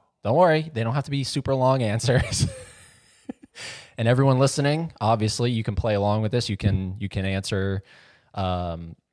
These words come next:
to the best of your ability as well, whatever you think your answers would be for these questions. So to, wh-, wh-, what we're gonna do is we're gonna alternate. So we're gonna start with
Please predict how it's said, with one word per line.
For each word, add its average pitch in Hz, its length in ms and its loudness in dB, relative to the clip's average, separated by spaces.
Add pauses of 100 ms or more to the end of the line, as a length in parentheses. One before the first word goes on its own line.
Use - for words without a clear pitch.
to 107 100 -4
the 92 60 -6
best 101 220 -2
of 92 60 -6
your 113 120 2
ability 110 360 0
as 95 140 0
well, 120 480 2 (100)
whatever 90 280 -2
you 87 100 -2
think 92 280 -6
your 92 100 -2
answers 90 340 -4
would 85 120 -2
be 82 200 -6
for 80 560 -4 (100)
these 78 220 -10
questions. 80 500 -8
So 82 300 -6 (680)
to, 87 360 -4
wh-, 101 220 -4
wh-, 98 360 -10
what 117 120 -2
we're 113 80 0
gonna 113 160 0
do 110 100 2
is 101 100 2
we're 98 60 0
gonna 95 120 -2
alternate. 90 500 -4
So 87 100 -8
we're 85 80 -6
gonna 85 140 -8
start 87 300 -4
with 85 400 -8